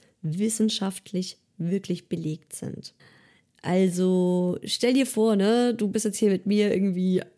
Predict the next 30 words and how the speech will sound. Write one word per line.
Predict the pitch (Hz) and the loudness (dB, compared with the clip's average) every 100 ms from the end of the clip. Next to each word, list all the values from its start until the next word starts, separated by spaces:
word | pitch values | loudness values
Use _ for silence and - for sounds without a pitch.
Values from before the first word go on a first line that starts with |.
| - | -6
auf | 185 208 220 | -2 0 2
dem | 254 233 | 2 4
Sofa | 247 240 226 214 208 202 | 2 0 0 2 2 2
und | 196 | 0
wir | 196 | 0
haben | 196 | 0
uns | 196 | 0
einen | 190 190 | -2 -6
Kaffee | - 247 | -8 -4
gemacht | 214 208 214 214 - | 0 2 0 -2 -4
und | 190 | -6
du | 185 | -4
sagst | 196 196 | -6 -6
so, | - | -2
„Hey, | 190 190 190 196 - - - - _ _ | 0 2 2 -2 -10 -20 -20 -20 _ _
boah, | 202 202 196 | 0 2 2
mein | 196 185 | 2 0
Kind | 190 220 208 | 2 0 2
hat | |
jetzt | 190 185 | 0 -2
die | - | -4
A-D-H-S-Diagnose | - 180 180 - 233 - 220 196 202 202 196 190 | -2 0 0 0 -4 0 0 2 2 2 0 -2
bekommen | 190 185 - 190 185 185 185 185 | -2 -4 0 0 2 2 2 0
und | 185 175 170 170 - - | 0 0 0 -2 -6 -6
die | 180 | -8
Psychiaterin | - 170 180 180 185 175 180 | -6 -6 -2 -2 -2 -2 -2
hat | 175 | -4
gleich | - 165 185 | -4 -4 -4
gesagt, | 175 165 165 | -6 -6 -4
ne, | 202 196 208 | -2 0 0